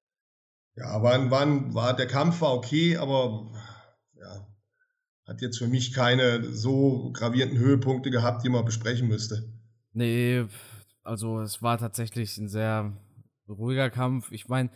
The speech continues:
Speaker 2: ich war ja bei dem, ich war ja zeitgleich bei N F C,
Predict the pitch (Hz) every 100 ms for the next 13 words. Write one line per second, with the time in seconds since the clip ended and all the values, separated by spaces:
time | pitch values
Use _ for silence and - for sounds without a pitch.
0 | _ _ - - 139 185 196 196 - _
1 | _ - _ _ _ _ 135 120 147 160
2 | 170 170 165 110 101 - _ _ 110 143
3 | 156 147 151 151 151 - 127 139 123 -
4 | 151 107 -